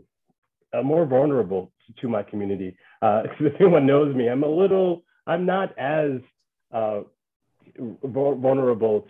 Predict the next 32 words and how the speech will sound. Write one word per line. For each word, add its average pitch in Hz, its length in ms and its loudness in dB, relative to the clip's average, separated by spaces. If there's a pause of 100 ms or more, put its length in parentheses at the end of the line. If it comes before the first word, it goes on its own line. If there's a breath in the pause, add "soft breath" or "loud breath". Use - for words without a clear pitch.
to, 117 320 -4
uh, 104 140 -6
the 110 140 -10
open 113 280 -4
space 104 280 -6 (100)
as 101 280 -6
I 104 120 -4
want 101 300 -6
to 95 60 -10
be. 101 160 -10
And 101 80 -6
I 104 80 -6
think 131 200 -6
O 127 120 0
M 120 100 -2
L 110 100 -2
really 104 240 -6
helped 117 280 -8
me, 110 220 -8 (340 loud breath)
uh, 101 240 4
know 117 240 4
that 104 300 2
there's, 107 360 0 (360)
uh, 104 200 -4
there's 110 340 -4
areas 117 480 -2
that 104 140 -2
I 110 120 -2
could 101 320 -10
be, 107 460 -8
I 117 100 -4
could, 104 220 -4